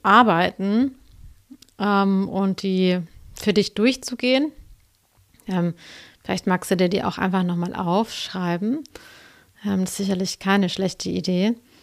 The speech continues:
Und, ähm, ja, ich hoffe, dass du da, da für, für dich was mitnehmen kannst, ja, dass du so ein bisschen eine Anregung bekommst,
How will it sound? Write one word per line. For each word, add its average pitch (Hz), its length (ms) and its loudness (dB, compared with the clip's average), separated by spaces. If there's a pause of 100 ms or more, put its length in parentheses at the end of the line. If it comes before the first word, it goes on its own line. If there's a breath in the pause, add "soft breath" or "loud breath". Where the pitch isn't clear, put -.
(720 soft breath)
Und, 180 420 0
ähm, 180 480 0 (720)
ja, 208 320 6
ich - 140 -4
hoffe, 202 160 0
dass - 180 -4
du - 140 -12
da, 180 540 4
da 185 160 -2
für, - 240 -6
für 208 100 -2
dich 180 220 -4
was - 120 -6
mitnehmen 196 440 2
kannst, 175 400 -2
ja, 190 100 0
dass 185 220 -4
du - 80 -12
so - 180 -8
ein 185 60 -4
bisschen 190 300 -4
eine 180 100 -4
Anregung 185 560 -2
bekommst, - 720 -4